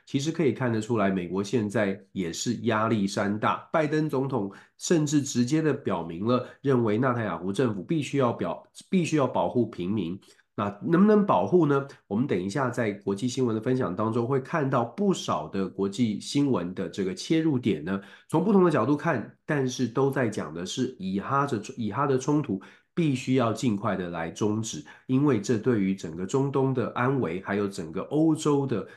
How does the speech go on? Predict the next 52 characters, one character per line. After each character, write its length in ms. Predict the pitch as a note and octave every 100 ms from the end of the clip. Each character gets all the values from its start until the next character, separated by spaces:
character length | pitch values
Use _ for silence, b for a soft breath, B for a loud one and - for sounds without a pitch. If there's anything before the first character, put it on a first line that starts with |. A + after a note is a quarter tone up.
| B -
未 180 | C#3
来 160 | G2+ F2+
的 120 | G#2
发 220 | G2 B2+
展 180 | B2+ F2+ B B -
都 200 | D#3 D#3
会 140 | D3+
有 120 | G2
影 220 | D#2+ F2+
响。 200 | G#2 A2+ B -
它 140 | D#3+
甚 360 | D#3+ - A3+ F3+
至 220 | D#3 C#3+
牵 420 | C3 - F3 F3
动 240 | E3+ D#3 B2
了， 200 | G#2 B B B -
有 100 | B2
些 120 | F3
媒 160 | D#3
体 140 | D#3+ A2
是 160 | G2
讲 260 | B2+ G#2+ E2
说， 140 | B2
甚 300 | B2 - F3
至 180 | D3 C#3
牵 340 | B2+ - D3 D3+
动 200 | D3+ B2+
了 80 |
欧 280 | A#2 - D3
洲 160 | D3 D3+
国 220 | C3 G2+
家 220 | G#2+ G#2+
对 240 | A2 D3 G#2+
于 180 | G2+
中 340 | G#2+ - F3 F3
国 260 | - F#2
威 280 | A2 D3 E3
胁 300 | D#3 - E2
的 200 | E2+ F#2+ - -
这 140 | A2
个 180 | G2 F#2 - -
态 240 | G3+ C#3
度 220 | B2+ C#3
或 140 | - A#2+
者 100 | G#2
是 80 |
感 260 | A#2+ A2 D2+
受 220 | - C#3
都 100 | B2+
改 200 | C3 D#2+
变 200 | G#2 B2+
了， 240 | G#2 -